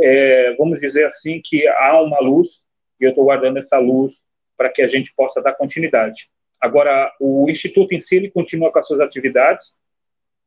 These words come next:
É, nós estamos com um trabalho aí, como eu havia mencionado anteriormente, é, é, a possibilidade de montar um museu. Nós tínhamos a intenção de montar um museu aeronáutico,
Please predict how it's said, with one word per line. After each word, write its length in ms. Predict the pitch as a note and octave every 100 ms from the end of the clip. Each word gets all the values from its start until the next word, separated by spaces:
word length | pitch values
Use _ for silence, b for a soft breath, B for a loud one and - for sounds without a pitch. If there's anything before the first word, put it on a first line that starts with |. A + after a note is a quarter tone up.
| _ -
É, 220 | A#2+ A#2
nós 200 | B2+ B2
estamos 280 | - C#3+ -
com 100 | C#3
um 40 |
trabalho 400 | C#3 A#2+ C3+ C3+
aí, 100 | C#3
como 180 | C3+ C#3
eu 60 |
havia 380 | B2+ B2 C3 A#2+
mencionado 520 | B2+ B2+ - C3 C3 A#2+
anteriormente, 760 | B2 B2 A#2+ C3 D#3 - - _ _ _ -
é, 380 | A#2 A#2 A#2 C3
é, 320 | A#2+ A2+ G#2+
a 80 | A2
possibilidade 580 | D#3+ - - C3+ C3+ C3
de 180 | C3+ C3+
montar 440 | C#3 D3+ D#3 D#3+
um 40 | D#3+
museu. 560 | D3 B2 A#2+ E3+ F#3+ _ _ _ -
Nós 280 | C#3 G3 -
tínhamos 680 | - F3 E3 C3+ A#2+ _ _ C#3
a 120 | B2+
intenção 520 | - D3 C#3 D#3 E3+
de 100 | D#3
montar 360 | D3+ C#3 D3 D3+
um 80 |
museu 400 | D3+ C3+ A2+ D#3
aeronáutico, 600 | F3+ C#3+ B2+ C#3+ E3 -